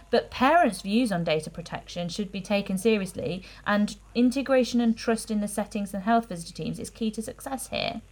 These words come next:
Well, hang on a minute, you, because are you saying the health visitors can communicate directly with a child's E Y F S setting without the consent of the parents or the knowledge of the parents?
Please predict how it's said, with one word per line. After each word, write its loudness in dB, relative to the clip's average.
Well, 0
hang -2
on 6
a 2
minute, -2
you, -8
because -8
are 6
you 0
saying 2
the 4
health 2
visitors -4
can 2
communicate 2
directly 4
with -4
a -4
child's 2
E 2
Y 2
F 0
S -2
setting -2
without 2
the -6
consent 0
of -10
the -8
parents -2
or -4
the -4
knowledge 4
of -8
the -12
parents? -4